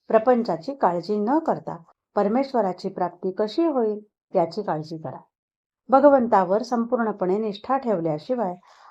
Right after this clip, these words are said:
आपली प्रपंचाची काळजी दूर होणार नाही.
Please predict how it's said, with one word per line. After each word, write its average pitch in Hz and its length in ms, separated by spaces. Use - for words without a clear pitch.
आपली 202 320
प्रपंचाची 226 680
काळजी 170 440
दूर 170 260
होणार 165 380
नाही. 160 340